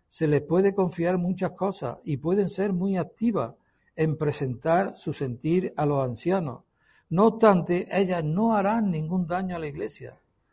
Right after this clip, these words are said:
Hoy en día en la iglesia necesitamos esta clase de hermanas.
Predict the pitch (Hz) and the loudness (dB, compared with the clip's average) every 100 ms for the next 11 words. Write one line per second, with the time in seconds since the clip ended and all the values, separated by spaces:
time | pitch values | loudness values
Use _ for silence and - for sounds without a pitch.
0 | _ - 170 180 170 151 190 165 147 143 | _ -2 2 4 2 2 4 4 4 0
1 | 135 156 - 165 151 147 - 123 147 147 | 0 -2 -2 -2 -4 -6 -10 -6 -6 -6
2 | 139 139 123 131 127 135 131 120 120 117 | -8 -12 -10 -10 -10 -10 -12 -10 -12 -14